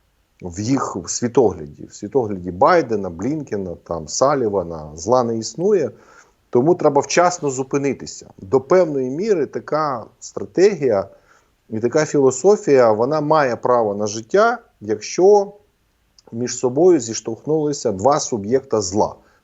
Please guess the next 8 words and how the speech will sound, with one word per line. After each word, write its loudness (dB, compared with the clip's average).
Наприклад, 0
Гітлер -2
і -8
Сталін. -2
Якщо -2
хтось 0
когось -2
переміг, -2